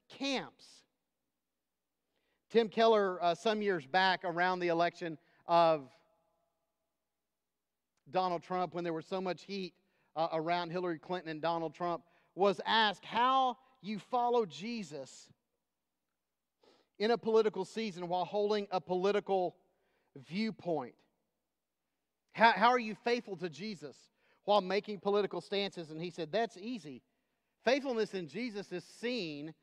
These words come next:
because you move. Your views deepen and they change. If you're on the right, you move more toward the left because the right gets some things wrong.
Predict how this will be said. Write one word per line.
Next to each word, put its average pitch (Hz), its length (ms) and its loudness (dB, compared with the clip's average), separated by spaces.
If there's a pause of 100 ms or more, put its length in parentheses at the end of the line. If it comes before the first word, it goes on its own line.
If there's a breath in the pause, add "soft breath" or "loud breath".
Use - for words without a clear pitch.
(300)
because 196 520 2
you 220 160 -4
move. 226 520 0 (840)
Your 214 200 0
views 185 580 -6
deepen 190 480 -8 (340)
and 180 160 -4
they 190 120 0
change. 180 800 -6 (300 soft breath)
If 214 180 4
you're 254 220 0
on 240 280 8
the 240 100 6
right, 226 480 8
you 190 140 -6
move 208 280 -2 (180 soft breath)
more 214 300 2
toward 214 280 -2
the 214 80 0
left 208 320 -2
because 185 240 -6
the 190 100 -2
right 185 340 2
gets 190 180 -8
some 202 160 -6
things 196 300 -8
wrong. 170 340 -6